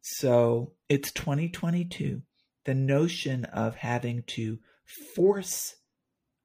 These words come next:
an individual to do something rather than to teach or train, you know, it's really time to put that aside.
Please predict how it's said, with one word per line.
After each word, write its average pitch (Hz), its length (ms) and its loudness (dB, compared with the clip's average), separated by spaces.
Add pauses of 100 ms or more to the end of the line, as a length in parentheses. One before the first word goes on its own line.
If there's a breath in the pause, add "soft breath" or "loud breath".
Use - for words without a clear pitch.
(320)
an 127 100 2
individual 117 720 0
to - 160 -8
do 127 200 -2
something - 580 -8 (360 soft breath)
rather 131 400 4
than 120 340 -4
to 113 340 -4 (100)
teach - 400 -6
or 101 120 -6
train, 135 680 -6 (680)
you 123 120 -4
know, 113 220 -4
it's 110 200 -10
really 135 1160 2
time 117 480 -4
to 113 160 -6
put - 300 -10
that 113 200 -6
aside. 120 540 -8